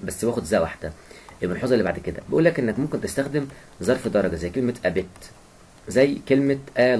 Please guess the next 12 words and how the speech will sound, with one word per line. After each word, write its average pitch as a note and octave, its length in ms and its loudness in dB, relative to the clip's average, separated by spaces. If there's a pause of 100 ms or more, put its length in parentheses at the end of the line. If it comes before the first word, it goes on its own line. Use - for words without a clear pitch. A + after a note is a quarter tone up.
lot G#2 280 -2
مثلا، E2 340 -4 (540)
زي C3 240 6
كلمة C#3+ 400 0
much، - 580 -4 (840)
زي C3 220 4
stray-، A#2 440 -2
زي، G2+ 480 2
آه، G2 240 0 (200)
آه، G2 180 -2
زي G#2 200 2
slightly، A#2 560 2